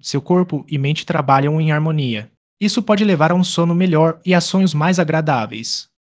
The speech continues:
A conexão entre o que você sente e como você sonha é poderosa. Por exemplo, se você pratica gratidão diariamente, pode perceber que seus sonhos se tornam mais alegres.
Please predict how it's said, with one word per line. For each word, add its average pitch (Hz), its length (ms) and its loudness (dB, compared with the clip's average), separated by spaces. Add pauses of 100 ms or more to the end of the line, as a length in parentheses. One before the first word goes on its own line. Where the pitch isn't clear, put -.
(120)
A 135 60 -2
conexão 156 520 0
entre 170 200 0
o - 20 -8
que 185 100 -4
você 190 240 0
sente 151 480 0
e 165 60 -4
como 185 260 0
você 196 240 0
sonha 196 320 2
é 185 40 2
poderosa. 131 680 0 (380)
Por 156 100 -2
exemplo, 143 500 -2 (160)
se - 140 -10
você 139 180 -2
pratica 196 460 -2
gratidão 156 500 -2
diariamente, 165 680 -2
pode 214 380 -2
perceber 190 520 -2
que 180 120 -4
seus 190 220 -2
sonhos 175 300 -2
se 185 120 -4
tornam 165 340 -2
mais 156 280 -2
alegres. 135 720 -4